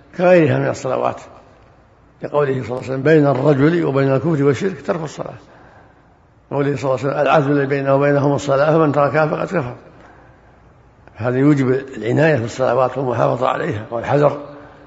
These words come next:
من تركها أو التساهل بأدائها في الوقت، فهي عمود الإسلام، وهي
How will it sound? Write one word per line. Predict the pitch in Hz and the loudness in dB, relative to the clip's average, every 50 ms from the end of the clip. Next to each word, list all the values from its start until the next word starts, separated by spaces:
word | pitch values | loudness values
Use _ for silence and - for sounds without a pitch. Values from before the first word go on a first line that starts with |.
| - - - | -20 -12 -8
من | 147 131 | -8 -4
تركها | - 147 143 131 147 139 123 135 | -2 -2 -2 -2 -2 -2 0 0
أو | 147 147 147 139 | -2 -2 -2 -6
التساهل | 131 - 135 123 - 156 165 156 139 139 135 143 - - - - - - - - - - - - - - - | -6 -6 -8 -6 -2 0 0 0 0 -2 -4 -6 -10 -18 -20 -20 -20 -20 -20 -20 -20 -20 -20 -20 -20 -12 -6
بأدائها | 135 131 127 120 - - - - - - - - - - - - - - - - - _ - 131 135 123 156 160 165 160 131 131 | -2 0 0 0 -2 -4 -10 -16 -20 -20 -20 -20 -20 -20 -20 -20 -20 -20 -20 -20 -20 _ -6 -6 -2 0 0 0 0 0 0 0
في | 120 120 | 0 0
الوقت، | 131 139 151 - - - - - - - - - - - - - _ - _ _ _ _ _ _ _ _ _ _ _ _ _ _ _ _ _ _ _ - | 0 -2 -2 -4 -8 -18 -18 -20 -20 -20 -20 -20 -20 -20 -20 -20 _ -20 _ _ _ _ _ _ _ _ _ _ _ _ _ _ _ _ _ _ _ -10
فهي | 127 131 | -6 -4
عمود | 127 131 165 160 143 131 123 | 0 0 0 0 0 -2 -4
الإسلام، | 139 143 120 98 131 151 156 139 131 127 135 - - - - - - - - - _ _ _ _ _ _ _ _ _ - _ _ - | -4 -6 -6 -2 0 2 2 2 0 -4 -10 -14 -18 -20 -20 -20 -20 -20 -20 -20 _ _ _ _ _ _ _ _ _ -20 _ _ -8
وهي | - 139 139 139 147 151 147 - | -6 -4 -2 0 -2 -2 -2 -6